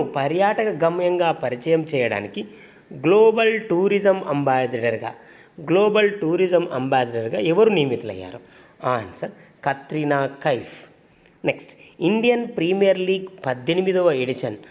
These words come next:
పద్దెనిమిదవ ఎడిషన్ రాయల్ ఛాలెంజ్ బెంగళూరు విజయం సాధించిన సంగతి తెలిసింది. అయితే ఫైనల్లో రెండు సార్లు, రెండు సార్లు player of the మ్యాచ్గా నిలిచిన తొలి ఆటగాడు ఎవరు? ఆన్సర్, కృణాల్ పాండ్యా.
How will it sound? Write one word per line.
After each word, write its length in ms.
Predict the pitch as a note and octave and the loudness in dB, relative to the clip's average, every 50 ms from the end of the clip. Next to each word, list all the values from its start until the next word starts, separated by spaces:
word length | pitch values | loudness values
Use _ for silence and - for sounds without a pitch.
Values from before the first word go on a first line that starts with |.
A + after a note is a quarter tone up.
| - - - - - C#3 | -20 -20 -20 -10 -4 -4
పద్దెనిమిదవ 540 | C3 C3+ C#3+ F#3 G#3 G#3+ G#3 G3 F3+ D#3 | -4 0 0 2 4 4 4 4 4 2
ఎడిషన్ 280 | C#3 C#3 C3+ - B2+ C3+ - - - C3 | 2 0 -2 -6 -8 -8 -8 -4 0 0
రాయల్ 300 | C3+ D#3+ G3 G#3+ G#3+ G#3 F#3+ | 2 2 2 2 0 -2 -2
ఛాలెంజ్ 320 | F3 F3 F3 F3 D#3+ C#3+ C3+ D3 | -2 0 0 0 -2 -2 -4 -4
బెంగళూరు 440 | C3+ C#3+ D#3 D#3+ D#3+ D#3+ D3+ D#3+ D#3+ - - - - - - - - - _ _ - C3 | -2 0 0 0 0 0 0 -2 -6 -6 -12 -18 -20 -20 -20 -20 -20 -20 _ _ -8 -4
విజయం 320 | C3+ C3 C#3+ F3+ F#3+ F#3+ F3+ F3+ | -4 0 2 2 2 2 0 -2
సాధించిన 400 | D#3+ C#3+ D3 D3 D#3 C#3+ E3+ D3 C3+ - B2+ | -2 -2 -2 -2 -4 -6 -4 -6 -6 -6 -4
సంగతి 300 | A#2 A#2+ C#3 C#3+ - - C3 | -4 -2 -2 -2 -2 -2 -4
తెలిసింది. 380 | A2 G#2 - - G#2 A2+ D#2+ - - - E3 | -4 -6 -6 -10 -10 -8 -8 -6 -4 -2 -2
అయితే 260 | G#3+ G#3 - A3+ F3 - - - | -2 0 2 0 0 0 -2 -6
ఫైనల్లో 540 | C3+ C3 C#3+ G3 G#3+ F#3+ C#3+ A#2 A#2 D3+ - - - - - - - - - - C#3 | -2 0 0 2 2 2 0 0 -2 -4 -6 -8 -12 -20 -20 -20 -18 -8 -4 -2 0
రెండు 320 | E3+ G3+ A3+ A#3 A#3 B3 G3 - - | 0 0 0 0 0 0 -2 -2 -4
సార్లు, 380 | D#3 D3+ D#3 E3 E3 D3+ B2 - - - - - - - - - C#3 | -2 0 -2 -2 -2 -4 -8 -8 -10 -18 -20 -20 -20 -18 -8 -4 -2
రెండు 180 | E3 G3 G#3+ G3+ - | 2 2 2 2 2
సార్లు 260 | F#3+ F3 F#3+ G3 F#3+ D3+ C3 - - | 0 0 0 0 0 -2 -2 -4 -2
player 300 | D#3+ F3+ G3+ A3 A3 G#3+ G3 | 2 4 4 4 4 4 2
of 100 | G3 F#3+ E3+ F#3+ | 0 -2 -4 -4
the 80 | F3+ F3 | 0 0
మ్యాచ్గా 360 | E3 E3 D#3+ E3 E3+ D#3 E3+ D#3+ D3+ D3 | 0 0 -2 -4 -4 -2 0 0 0 0
నిలిచిన 260 | D3 D3+ D3 E3+ F3 G3 G3+ - - - - - | -2 -4 -4 -4 -6 -6 -6 -8 -14 -8 0 2
తొలి 240 | G3+ A#3 B3 B3+ A3+ F#3+ | 2 4 4 2 2 0
ఆటగాడు 420 | E3+ D3+ D#3+ D#3 D#3 E3 F3+ D4+ - F3 | 0 -2 -2 0 0 0 2 2 0 0
ఎవరు? 200 | A#2+ A#2 A#2 - - - - - _ _ - - _ - - C3 A#2+ | 0 -2 -6 -12 -16 -20 -20 -20 _ _ -20 -20 _ -6 -4 -2 -2
ఆన్సర్, 340 | A2+ G2+ F#2+ - - E3 - - - - _ - - | -2 -4 -8 -10 -12 -12 -12 -14 -20 -20 _ -6 -4
కృణాల్ 400 | D3 C#3+ D#3 D#3 D#3 D#3 D#3 D#3 D#3 D#3 - D3 | -2 0 2 2 2 2 2 0 -2 -6 -4 -4
పాండ్యా. 460 | C3 A#2 A2 A2+ A2 A2+ A#2 A#2 | -4 -4 -4 -6 -4 -4 -2 -2